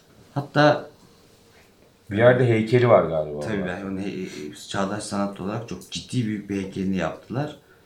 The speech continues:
Speaker 1: Çünkü Zidane'ın paternine baktığımızda Zidane her zaman çok ya-, yetişkinden davranan biriydi. Çok zarif biriydi ve gerektiğinde verdiği tepki de bazen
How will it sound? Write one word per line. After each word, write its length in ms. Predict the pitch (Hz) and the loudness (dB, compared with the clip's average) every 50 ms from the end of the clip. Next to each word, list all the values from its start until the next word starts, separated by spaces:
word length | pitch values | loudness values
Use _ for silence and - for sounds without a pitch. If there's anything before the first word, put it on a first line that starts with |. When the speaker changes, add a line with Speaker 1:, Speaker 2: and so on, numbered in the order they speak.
| _ _ _ _ _ _ | _ _ _ _ _ _
Speaker 1:
Çünkü 200 | - - 123 120 | -14 -8 -6 -4
Zidane'ın 480 | 123 117 127 131 143 151 147 151 143 147 | -2 -2 -2 0 2 4 4 4 4 2
paternine 640 | - 123 117 - 131 123 120 120 127 135 156 147 123 | 0 -2 -2 0 2 4 4 4 4 4 2 2 2
baktığımızda 500 | 113 107 - - - 98 113 123 143 143 | 2 0 0 -4 -6 -6 -6 -4 -4 -4
Zidane 300 | 127 117 113 120 127 135 | -6 -4 -4 -2 0 2
her 120 | 139 135 | 0 0
zaman 260 | 113 113 113 120 123 | 0 -2 -2 -2 -4
çok 300 | 123 - - 147 - - | -2 -2 -4 -4 -4 -4
ya-, 80 | 113 104 - - | -4 -4 -4 -4
yetişkinden 760 | 101 113 120 - - - - - 123 120 120 131 131 120 - - - - - - - - | -4 -4 -4 -4 -6 -8 -6 -4 -4 0 2 2 2 2 0 -2 -6 -10 -14 -14 -10 -6
davranan 540 | - 90 90 90 82 85 82 85 82 82 80 | -2 -2 -2 0 -2 -4 -4 -4 -4 -6 -6
biriydi. 320 | 82 82 82 80 - - - | -8 -10 -10 -10 -12 -12 -12
Çok 200 | - - - 95 | -10 -10 -8 -6
zarif 360 | 92 92 92 87 - - - | -4 -4 -4 -4 -6 -10 -12
biriydi 320 | - - 95 101 139 147 | -10 -10 -10 -8 -6 -4
ve 180 | 135 135 135 135 - - - _ - _ _ _ _ _ - | -4 -4 -4 -6 -10 -18 -20 _ -20 _ _ _ _ _ -4
gerektiğinde 520 | 113 117 135 135 135 - 123 143 147 147 127 | 0 0 0 0 0 0 0 2 2 2 2
verdiği 380 | 113 110 110 110 117 131 131 | 2 2 2 0 0 -4 -4
tepki 380 | - - 120 117 - - 131 110 | -4 -4 -6 -6 -4 -4 -2 -2
de 120 | 98 80 | 0 0
bazen 320 | 80 78 76 76 76 76 | -2 -4 -4 -6 -8 -10